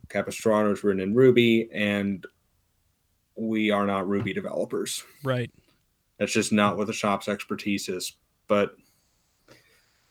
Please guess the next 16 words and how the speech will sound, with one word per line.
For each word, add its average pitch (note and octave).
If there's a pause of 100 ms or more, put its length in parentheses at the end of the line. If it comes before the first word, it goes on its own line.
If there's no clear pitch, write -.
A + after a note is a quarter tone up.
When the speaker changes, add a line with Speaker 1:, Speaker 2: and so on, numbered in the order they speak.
(440)
Speaker 1:
with C3
Capistrano, D3
we're A2+
able A#2+
to -
define A2
what A2+
the A#2
deployed A2+
state G#2+
of G2+
the G#2
application G2+
looks A#2
like G2
within A2+